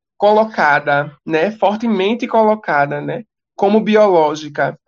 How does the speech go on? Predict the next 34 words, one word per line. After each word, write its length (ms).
e 100
social, 920
né, 260
você 240
faz 300
um 40
movimento 480
de 100
tensionamento 960
com 120
a 60
sua 240
imagem, 800
com 180
o 40
seu 220
corpo, 680
com 140
a 80
forma 260
que 80
você 260
se 140
reivindica, 960
com 80
a 160
forma 240
com 180
que, 380
é, 460
esse 240
estranhamento 840
social, 920
né, 340